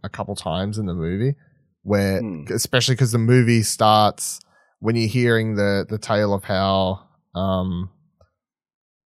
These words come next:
Speaker 1: mother, "Mummy and daddy met," blah, blah, blah. Like, you're doing that whole thing.
Speaker 2: Yeah.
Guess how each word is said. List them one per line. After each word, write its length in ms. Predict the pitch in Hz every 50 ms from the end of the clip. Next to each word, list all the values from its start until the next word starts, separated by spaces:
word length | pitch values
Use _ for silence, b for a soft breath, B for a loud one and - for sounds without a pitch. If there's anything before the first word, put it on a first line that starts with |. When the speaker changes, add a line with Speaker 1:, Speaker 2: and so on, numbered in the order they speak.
| _ _ _ _ _ _ _ _ _ _ _ _ -
Speaker 1:
mother, 400 | - 123 120 117 117 113 113 -
"Mummy 440 | - 104 120 127 143 165 165 170 170
and 100 | 170 156
daddy 320 | 147 175 170 175 180 180 170
met," 380 | 170 175 175 165 - - 131
blah, 220 | - 160 156 156 151
blah, 220 | 156 160 160 156
blah. 360 | 156 165 156 156 147 139 113
Like, 260 | 104 113 110 110 -
you're 100 | - 113
doing 160 | 117 117 113 110
that 120 | 107 107
whole 120 | 113 113 110
thing. 180 | - 117 117
Speaker 2:
Yeah. 140 | 131 151 151